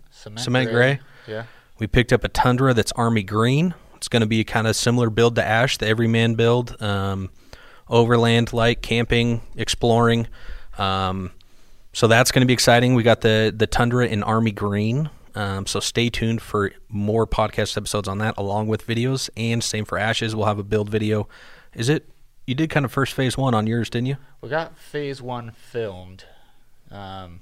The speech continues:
Speaker 2: So it's to be
Speaker 1: sorry.
Speaker 2: determined.
Speaker 1: We've done the suspension installation video, but we haven't done phase one.
Speaker 2: Okay. Phase
Speaker 1: Uh,
Speaker 2: one's rad. So it's awesome. Lots of good information there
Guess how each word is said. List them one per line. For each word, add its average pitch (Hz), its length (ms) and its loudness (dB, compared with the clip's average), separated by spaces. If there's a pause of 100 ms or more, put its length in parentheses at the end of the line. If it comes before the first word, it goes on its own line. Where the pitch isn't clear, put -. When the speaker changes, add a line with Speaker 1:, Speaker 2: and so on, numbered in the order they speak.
Speaker 2:
So - 160 -4
it's 107 100 -6
to - 180 -4
be 120 60 0
Speaker 1:
sorry. 120 200 2
Speaker 2:
determined. 107 640 -4
Speaker 1:
We've 117 300 -14
done 147 200 -4
the 147 60 -14
suspension 113 600 -14
installation 90 720 -16
video, 82 500 -16 (200)
but - 160 -16
we 82 100 -20
haven't 104 360 -12
done 95 180 -12
phase - 340 -16
one. 64 300 -20 (160)
Speaker 2:
Okay. 107 280 0 (120)
Phase 117 260 4
Speaker 1:
Uh, 131 40 4
Speaker 2:
one's 120 180 4
rad. 101 340 4
So 101 460 -2 (140)
it's 113 240 -2 (180)
awesome. 107 400 2
Lots 117 260 2
of 117 60 -2
good 113 80 0
information 110 480 -2
there 110 180 0